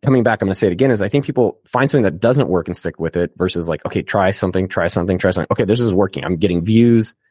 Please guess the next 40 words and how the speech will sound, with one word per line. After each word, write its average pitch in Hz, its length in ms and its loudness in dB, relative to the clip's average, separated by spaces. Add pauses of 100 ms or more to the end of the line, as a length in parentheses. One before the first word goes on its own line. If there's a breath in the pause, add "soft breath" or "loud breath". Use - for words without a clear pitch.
(320)
I - 60 -2
get - 160 -2
three 127 220 2
customers 113 480 0
in 98 60 0
forty-eight 95 320 2
hours." 101 260 2
That's 95 260 -2
the, 85 380 0 (140)
that's 101 180 -2
the - 100 -2
framework 92 360 -2
I, 87 180 2
I 98 60 -2
recommend 85 400 -4
for 113 80 -4
people. 123 320 -2 (920)
Get 110 180 0
three 113 160 2
customers 107 280 0
in - 40 -10
forty-eight 98 200 2
hours. 101 180 0
'Cause 98 140 -8
if 98 60 -10
you 98 60 -12
can't 156 180 -2
get 127 100 4
it 101 80 0
then, 117 260 2 (260 soft breath)
it's - 120 -20
not 143 120 0
gonna 107 120 -2
get 78 100 -4
easier. 98 460 -4
<laughs> - 680 -20
It 170 640 -2
only 185 180 4
gets 156 160 0
harder. 160 400 0